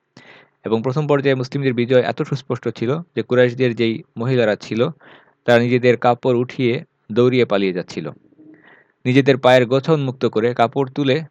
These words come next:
তারা দৌড়ে ময়দান থেকে পলায়ন করছিল। কুরাইশদের পতাকা বাহক সে নিহত হয়েছিল। একের পর এক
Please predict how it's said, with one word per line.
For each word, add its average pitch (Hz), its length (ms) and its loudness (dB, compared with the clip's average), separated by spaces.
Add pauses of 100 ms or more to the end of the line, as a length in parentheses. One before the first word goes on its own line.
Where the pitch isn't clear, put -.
(120)
তারা 107 180 2
দৌড়ে 120 300 2
ময়দান 113 320 -2
থেকে 110 300 -6 (160)
পলায়ন 110 320 -4
করছিল। 127 420 -6 (160)
কুরাইশদের 120 480 0
পতাকা 120 420 -2
বাহক 117 400 -2 (260)
সে 110 220 0
নিহত 120 280 -6
হয়েছিল। 123 440 -4 (420)
একের 123 300 -4
পর 127 160 0
এক 120 100 2